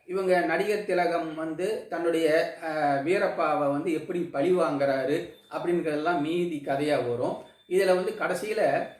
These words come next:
உலகம் பலவிதம் அப்படின்னு ஒரு, ஒரு இ-, ஒரு நாடகம் நடத்துவாங்க. அதுதான் வந்து கிளைமேக்ஸ்ல அந்த நாடகம் வரும். அதுக்கு முன்னால ஒரு கட்டம் என்னன்னா, வி கே ராமசாமி, அ, சாமியோடைய காமெடி ரொம்ப நல்லா இருக்குங்க இந்த படத்துலங்க.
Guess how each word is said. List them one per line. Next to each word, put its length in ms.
உலகம் 580
பலவிதம் 600
அப்படின்னு 340
ஒரு, 520
ஒரு 520
இ-, 340
ஒரு 280
நாடகம் 440
நடத்துவாங்க. 540
அதுதான் 460
வந்து 80
கிளைமேக்ஸ்ல 560
அந்த 120
நாடகம் 380
வரும். 300
அதுக்கு 360
முன்னால 540
ஒரு 160
கட்டம் 300
என்னன்னா, 460
வி 140
கே 160
ராமசாமி, 680
அ, 480
சாமியோடைய 640
காமெடி 340
ரொம்ப 260
நல்லா 280
இருக்குங்க 220
இந்த 160
படத்துலங்க. 680